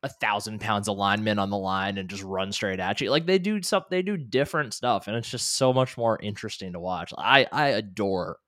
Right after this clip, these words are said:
what Jeff Brohm has done at Purdue. It's been s-, really fun to watch, and I imagine that it's been equally as fun for you.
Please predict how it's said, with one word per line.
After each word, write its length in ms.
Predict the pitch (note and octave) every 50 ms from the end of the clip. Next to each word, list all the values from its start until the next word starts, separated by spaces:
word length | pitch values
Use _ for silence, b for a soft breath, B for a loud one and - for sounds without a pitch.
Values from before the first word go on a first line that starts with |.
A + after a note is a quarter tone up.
| _
what 200 | - F#2 F2+ F2
Jeff 260 | F2+ F2+ E2 E2 -
Brohm 240 | - D#2+ D2+ E2 D#2
has 100 | F2 F2+
done 160 | - E2 D#2
at 100 | D#2+ E2+
Purdue. 280 | - F2+ D#2 D#2+ D#2+ E2
It's 140 | F#2 - -
been 200 | - F#2+ E2+ E2
s-, 160 | - - - _ -
really 520 | B2 A#2 A2+ B2 A#2+ A2 G#2 F#2+ F2 E2+
fun 280 | - - F2+ D#2+ - D#2+
to 80 | E2
watch, 320 | D2+ - D#2+ D#2 E2 - -
and 80 | G#2
I 200 | F#2+ F#2+ F2+ E2+ -
imagine 400 | - G#2 G2+ F2 F2 E2+ D#2 C#2+ D2+
that 80 | E2+
it's 100 | F2 -
been 260 | - - - - D#2+ - _ _ _
equally 320 | - F#2 - - - - -
as 120 | - -
fun 200 | - F#2+ D#2+ D#2+
for 160 | - - E2
you. 240 | F2 E2 D2+ F2 D#2